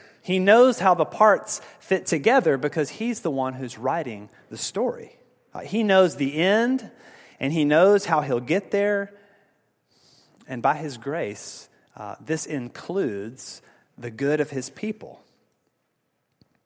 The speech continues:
Everything in your life could be hard, and this would still be true. God would still,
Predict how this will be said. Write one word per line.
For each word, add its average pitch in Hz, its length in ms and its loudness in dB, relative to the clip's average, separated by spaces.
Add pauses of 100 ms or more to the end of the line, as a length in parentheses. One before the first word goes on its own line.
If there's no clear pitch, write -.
(1900)
Everything 175 1000 -4 (600)
in 156 200 -6
your 127 220 -2
life 113 680 -4 (120)
could 120 220 -6
be 113 140 -6
hard, 101 640 -4 (1200)
and 113 140 -12
this 131 220 -8
would 104 160 -10
still 139 400 -6
be 127 180 -8
true. - 520 -12 (560)
God 117 240 -2
would 92 140 -12
still, 139 760 -4